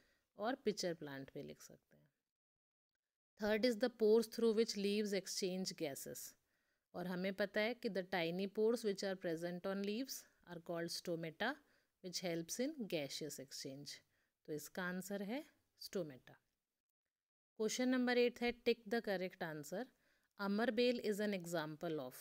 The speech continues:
और अमरबेल यानी कि कसकटा आप पढ़ते हैं पैरासिटिक प्लांट के एग्जांपल में, तो इसका आंसर है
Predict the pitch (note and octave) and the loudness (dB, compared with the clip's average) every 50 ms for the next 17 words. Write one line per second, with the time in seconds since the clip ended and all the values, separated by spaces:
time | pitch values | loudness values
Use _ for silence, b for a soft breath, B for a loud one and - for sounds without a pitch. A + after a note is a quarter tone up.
0 | - - _ _ _ _ _ _ _ _ _ - F#3 F#3 - - F#3 F#3 F#3 F#3 | -20 -20 _ _ _ _ _ _ _ _ _ -12 -12 -12 -10 -8 -6 -4 -2 -2
1 | G3 G3+ F#3+ A3 A3 A3+ A3 G#3+ G3 F#3 F3+ F3+ F3 - G3+ F#3 - F3+ E3 - | -2 -2 0 2 2 2 4 2 2 0 0 -2 -4 -6 -8 -8 -4 -6 -4 -4
2 | - - - F3+ E3+ - F#3+ F3+ F3+ - - F3+ E3 D#3+ - - F3+ F3 - - | -6 -6 -6 -6 -4 -2 -4 -4 -4 -4 -4 -6 -6 -6 -6 -6 -8 -6 -6 -6
3 | D#3+ D3+ D#3 D#3 - - F#3+ F3+ - G#3+ G#3 - - G#3 F#3+ F#3+ F#3+ G3 F#3+ - | -8 -6 -6 -6 -6 -6 -8 -6 -6 -6 -6 -4 -2 0 0 0 0 -2 -4 -4
4 | G#3+ G#3 F#3 G3+ G3+ G3+ F#3+ G3 G3 - A3+ A3+ A3 A#3+ D4+ D#4+ - b b b | -6 -4 -4 -2 -2 -2 -2 -2 -2 0 0 0 0 0 -4 -4 -8 b b b
5 | b b b b b b - F3+ F3 E3+ - - - F3+ F3 F3+ F3+ F#3 - G#3 | b b b b b b -6 -4 -4 -4 -6 -6 -6 -4 -4 -2 -4 -4 -4 -2
6 | G3 G3 G3 A#3 C#4 D4+ | -2 -2 0 -2 -2 -2